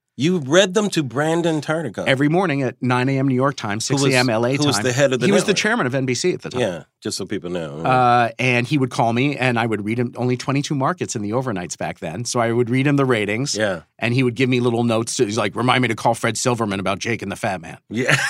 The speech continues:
Speaker 2: Uh,
Speaker 1: Jake and the
Speaker 2: and,
Speaker 1: Fat
Speaker 2: uh,
Speaker 1: Man. <laughs>
Speaker 2: and I struck up a relationship with him over the phone, and
Speaker 1: I
Speaker 2: he,
Speaker 1: heard he
Speaker 2: he
Speaker 1: was a
Speaker 2: took a
Speaker 1: good
Speaker 2: shine
Speaker 1: guy.
Speaker 2: to me. He was a great guy,
Speaker 1: Yeah.
Speaker 2: and talk about a great mentor. He
Speaker 1: Sure.
Speaker 2: was, he would hand me programming squares that would have the next three months of scheduling on them.
Speaker 1: Wow.
Speaker 2: They were, like, top secret. He was like,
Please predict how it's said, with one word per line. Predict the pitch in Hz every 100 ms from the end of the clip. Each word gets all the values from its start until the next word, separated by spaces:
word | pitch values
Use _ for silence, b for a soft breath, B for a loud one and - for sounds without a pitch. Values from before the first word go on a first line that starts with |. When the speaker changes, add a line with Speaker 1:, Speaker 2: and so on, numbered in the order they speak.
| -
Speaker 2:
Uh, | 131 127 123 117
Speaker 1:
Jake | 120 240 -
and | 240 151
the | 233
Speaker 2:
and, | 156 143 143
Speaker 1:
Fat | 185 139 131 127
Speaker 2:
uh, | 165 147 - - - - - 208
Speaker 1:
Man. | 156
<laughs> | 139
Speaker 2:
and | 147 139
I |
struck | 135 - 160
up | 160
a | 160
relationship | 135 135 - 143
with | 151
him | 147
over | 131 131
the |
phone, | 123 120 139
and | 147
Speaker 1:
I |
Speaker 2:
he, | 151
Speaker 1:
heard | 254
he | 311
Speaker 2:
he |
Speaker 1:
was | 156
a | 185
Speaker 2:
took |
a | 165
Speaker 1:
good | 127
Speaker 2:
shine | 143 147
Speaker 1:
guy. |
Speaker 2:
to | 156
me. | 151
He | 143
was | 156 151 147
a | 156
great | 131 - 110 127 120
guy, | - 120 107
Speaker 1:
Yeah. | 87
Speaker 2:
and | 120 117 -
talk | 165
about | 139 123
a | 107
great | 92 113 110
mentor. | 107 101 107 92 82
He | 131 127
Speaker 1:
Sure. | 113
Speaker 2:
was, | 92 78
he | - 175
would | 147
hand | 127 151
me | 151
programming | 127 147 139 123 113
squares | - 127 113
that | 113
would | 110
have | 117
the | 107
next | 113 117 - -
three | - 131
months | 123 -
of | 110
scheduling | - 104 113 131
on | 131 135
them. | 98
Speaker 1:
Wow. | 92 76 -
Speaker 2:
They | 123
were, |
like, | 123 117
top | - 123
secret. | - 131 151 139
He | 131
was | 127
like, | 120